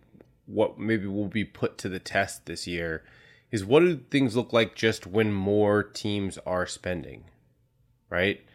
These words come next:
Will the league get better because F C Dallas is now buying guys like Alan Velasco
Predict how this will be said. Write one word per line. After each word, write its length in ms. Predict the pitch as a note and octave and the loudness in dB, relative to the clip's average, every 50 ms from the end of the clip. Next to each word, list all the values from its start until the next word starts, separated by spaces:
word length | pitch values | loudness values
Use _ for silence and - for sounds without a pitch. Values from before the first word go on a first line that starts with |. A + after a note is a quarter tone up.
| _ _ _ | _ _ _
Will 120 | - A2+ A2 | -2 0 2
the 120 | A2 A2+ | 4 4
league 300 | A2 A2 B2 C3 B2 A2 | 4 6 4 4 4 4
get 240 | A#2+ B2+ - A2 F2+ | 4 2 2 0 0
better 300 | A#2 A2+ A2 A2+ A2+ A2 | 0 2 4 4 4 2
because 720 | F2 G2 G2 - - - G#2 G2+ G2+ G2+ G2+ F2 - - - _ | 2 -2 -8 -8 -4 0 2 2 2 2 0 -2 -4 -10 -4 _
F 160 | A#2 A2+ - | 0 0 0
C 140 | - - G#2+ | 0 -4 -2
Dallas 500 | F2 G#2 G2 G2 G2+ G2 G2+ G2 F#2+ - | 0 2 4 4 4 4 2 0 -2 -4
is 140 | G#2 F#2 F2 | -8 -8 -4
now 220 | G2 G2 F#2+ G2 | -2 0 0 0
buying 380 | F#2 D#2+ G2 F#2+ F#2+ F#2+ F#2+ F#2 | 0 2 2 2 2 2 2 0
guys 360 | E2+ F2+ F2 F2+ F#2 F2+ E2 F2+ | 2 2 2 2 2 0 -2 -2
like 340 | F#2 F2+ F2 E2+ - - - _ _ - | -2 -2 -2 -4 -6 -12 -20 _ _ 0
Alan 260 | F#2 F#2 F#2 F2+ E2+ | 0 2 2 0 -2
Velasco 680 | D2+ E2+ E2 E2+ E2 E2 - - - - C#2 B1+ - | -4 -2 -2 0 0 -2 -2 -6 -10 -14 -14 -14 -14